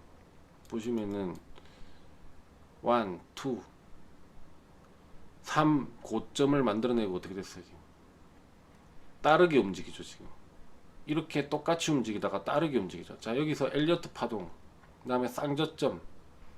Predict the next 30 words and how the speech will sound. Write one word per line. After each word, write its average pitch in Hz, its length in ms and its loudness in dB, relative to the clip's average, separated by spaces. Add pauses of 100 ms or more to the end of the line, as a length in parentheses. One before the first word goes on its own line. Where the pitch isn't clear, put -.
(100)
엘리어트 165 340 4
파동은 139 360 4
뭡니까? 101 500 -2
한 139 200 0
번 160 180 2
크게 147 260 -4
올라가고, 101 500 0 (200)
두 110 160 -2
번 131 180 4
크게 - 220 0
올라가고, 98 320 0
세 120 200 -2
번 127 140 0
크게 - 220 -6
올라가고. 90 440 -4 (440)
한 151 180 4
번에 160 300 6
퍼센테이지 151 600 0
몇 110 120 4
프로라고 110 300 0
그랬어? 87 220 -6
오십 104 260 -6
프로라고 110 300 0
그랬죠. - 260 -8 (680)
자, 101 180 -6 (680)
상한가, 123 680 0 (640)
그 - 60 -18
다음날 101 500 0
십사 - 380 -8
프로, 92 240 -10